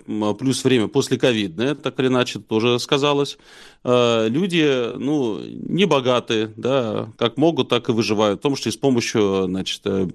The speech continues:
м, там, малого бизнеса, через, там, иностран-, иностранные платформы и так далее. И вот, вот эти ограничения, они как бы разогревают.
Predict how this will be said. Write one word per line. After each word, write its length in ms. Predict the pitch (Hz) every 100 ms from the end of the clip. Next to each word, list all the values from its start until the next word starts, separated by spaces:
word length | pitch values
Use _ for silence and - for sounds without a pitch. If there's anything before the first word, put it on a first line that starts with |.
| _ -
м, 140 | 90
там, 180 | 101 90
малого 460 | 98 139 143 135
бизнеса, 500 | 123 127 113 113 -
через, 380 | 101 - 98 92
там, 180 | - 98
иностран-, 460 | 101 101 - 110 104
иностранные 580 | 117 117 113 127 113 107
платформы 500 | 107 101 113 101 95
и 20 |
так 160 | 104 101
далее. 240 | 95 90 - - - - - -
И 120 | - 151
вот, 120 | 160
вот 80 | 170
эти 120 | 180
ограничения, 560 | 175 143 165 156 240 208
они 380 | 131 170 202 156
как 160 | - 139
бы 120 | 131
разогревают. 680 | 123 135 139 117 101 90